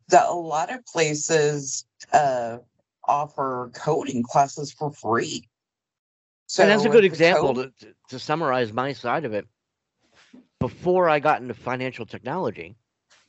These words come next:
Speaker 2: <clears throat> I was, uh, a tech who didn't necessarily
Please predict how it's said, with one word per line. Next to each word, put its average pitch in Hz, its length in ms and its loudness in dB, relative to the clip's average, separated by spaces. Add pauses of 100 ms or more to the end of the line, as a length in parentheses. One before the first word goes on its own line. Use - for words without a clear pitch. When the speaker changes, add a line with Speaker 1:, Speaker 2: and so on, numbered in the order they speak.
Speaker 2:
<clears throat> - 760 -14
I 117 160 0
was, 113 420 -4
uh, 80 400 -6 (840)
a 113 60 -4
tech - 560 -4 (920)
who 113 260 -4
didn't 127 320 0
necessarily 110 920 -4